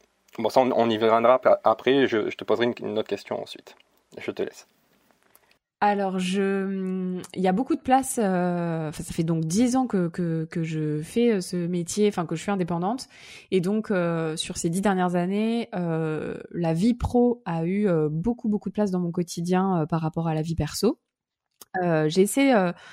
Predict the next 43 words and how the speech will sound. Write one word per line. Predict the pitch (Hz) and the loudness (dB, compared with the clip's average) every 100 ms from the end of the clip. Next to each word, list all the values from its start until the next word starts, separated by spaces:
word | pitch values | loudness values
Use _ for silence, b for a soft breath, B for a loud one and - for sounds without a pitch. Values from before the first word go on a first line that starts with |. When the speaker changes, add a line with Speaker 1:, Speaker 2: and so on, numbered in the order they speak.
| B _ | B _
Speaker 2:
progressivement | - 233 226 240 240 226 240 247 | 2 4 4 2 0 0 2 2
d'inverser | 247 202 196 - - | 2 0 0 -4 -4
un | 208 | -2
peu | 185 196 | 0 -2
la | 170 | -2
tendance. | 170 170 185 208 | -2 -2 -2 -4
Je | - | -6
pense | 180 - | -8 -6
qu'on | 175 | -6
a | 147 | -6
tous | - 196 - | -4 -6 -4
besoin, | 160 156 160 175 | -4 -2 -2 -2
au | 165 156 | -2 -4
bout | 170 | -4
d'un | 175 | -2
moment, | 170 175 190 | -2 -4 -6
surtout | 175 - 185 | -8 -6 -6
après | 175 175 | -4 -4
dix | 165 175 185 | -2 -2 0
ans, | 190 170 | 0 -2
euh, | - B B - | -6 B B -8
de | 151 | -4
rééquilibrer, | 147 202 214 - 196 196 185 196 202 175 | 0 2 2 0 -4 -2 0 0 0 0
euh, | 160 165 165 165 | -4 -6 -8 -10
si | - 165 | -8 -8
je | - | -6
puis | 180 | -6
dire, | 170 175 | -2 0
euh, | 165 | 0
les | 151 147 | 0 -2
choses. | - 196 233 B B B B B | 0 0 0 B B B B B
Donc, | 165 175 175 190 | -6 -4 -4 -2
euh, | 175 170 165 156 160 b _ | -2 0 0 -2 -6 b _
donc | 180 185 | -2 0
jusque-là, | 233 - 214 185 185 226 233 - | 0 2 2 4 2 0 -4 -6
euh, | 180 165 165 170 - - - | -4 -4 -6 -6 -8 -8 -6
on | 170 | -2
va | 170 | 0
dire | 165 214 - | 0 -2 -4
que | 196 196 | -4 -4
je | 190 165 | -2 -4
passe, | 160 165 190 - - | -4 -4 -4 -8 -6
euh, | 160 147 139 156 - | -6 -4 -6 -10 -12